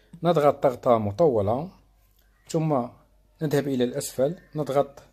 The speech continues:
فوق الأيقونة ويدجت، هكذا تظهر لنا أيقونات أخرى،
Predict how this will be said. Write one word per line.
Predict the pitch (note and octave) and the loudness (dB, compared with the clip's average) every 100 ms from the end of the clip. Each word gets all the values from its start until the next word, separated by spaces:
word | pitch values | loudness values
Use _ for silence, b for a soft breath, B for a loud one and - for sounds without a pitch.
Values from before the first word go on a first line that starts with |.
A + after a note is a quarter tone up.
| _ _ | _ _
فوق | - C#3+ - C3+ A#2 - | -4 -4 0 -2 -2 -4
الأيقونة | C3 C3+ - C3 B2 G#2+ G#2+ | -6 -8 -4 -2 -2 -4 -6
ويدجت، | D3+ A2 C3+ - - _ _ - | -6 -6 -8 -10 -18 _ _ -14
هكذا | C#3 - G#2 A#2 D#3+ - _ _ _ b b b - | -10 -6 -6 -6 -10 -16 _ _ _ b b b -6
تظهر | E3 C3+ C#3+ | -4 0 0
لنا | C3+ C3 C3 | 0 -2 -4
أيقونات | C3 C3 C3+ B2+ - | -6 -2 0 0 -4
أخرى، | D3+ - B2+ D#3 | -8 -4 -4 -4